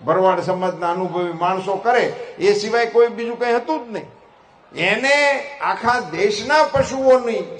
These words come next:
સારવાર કરવા માટેનો નિર્ણય કર્યો. પંદર હજાર કરોડ રૂપિયાનો રસીકરણનો કાર્યક્રમ આજે આખા દેશમાં ચાલે છે.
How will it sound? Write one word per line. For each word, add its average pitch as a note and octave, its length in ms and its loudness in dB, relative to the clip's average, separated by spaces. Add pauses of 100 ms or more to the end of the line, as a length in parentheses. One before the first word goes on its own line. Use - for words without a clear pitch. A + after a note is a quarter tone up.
સારવાર G#3+ 480 2
કરવા G3 360 2
માટેનો F#3+ 640 -4 (280)
નિર્ણય F3 400 -2
કર્યો. A3+ 580 2 (140)
પંદર E3 640 2
હજાર F3 360 4 (140)
કરોડ E3 400 2
રૂપિયાનો E3 600 -2
રસીકરણનો D3+ 840 -2
કાર્યક્રમ C#3+ 600 -2
આજે B2+ 380 -2
આખા B2 280 -2
દેશમાં G#2 600 -10
ચાલે - 180 -18
છે. - 320 -20